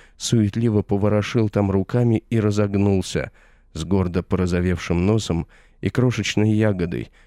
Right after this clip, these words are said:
испуганно трепетавшей в корявых пальцах. «Ягодина, она как птичка»,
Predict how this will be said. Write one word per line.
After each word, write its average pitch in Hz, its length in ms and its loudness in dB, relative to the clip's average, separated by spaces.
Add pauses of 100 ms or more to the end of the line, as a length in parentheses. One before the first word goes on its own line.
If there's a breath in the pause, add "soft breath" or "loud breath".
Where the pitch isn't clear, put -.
(120 soft breath)
испуганно 104 580 0
трепетавшей 85 640 -2
в - 60 -12
корявых 82 480 -4
пальцах. - 560 -8 (1300)
«Ягодина, 98 880 0 (460 loud breath)
она 139 320 2
как - 240 -6
птичка», - 640 -4